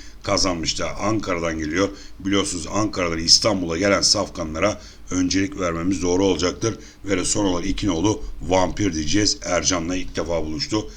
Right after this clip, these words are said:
Etkili bir koşu gelecektir.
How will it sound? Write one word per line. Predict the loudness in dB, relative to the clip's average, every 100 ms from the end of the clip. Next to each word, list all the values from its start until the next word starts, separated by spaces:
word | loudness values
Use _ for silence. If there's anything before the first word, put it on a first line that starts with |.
| -14 -6
Etkili | -4 -4 -6 -6
bir | -4
koşu | 0 2 2 0 -4 -6 -2
gelecektir. | 2 2 2 -2 0 0 0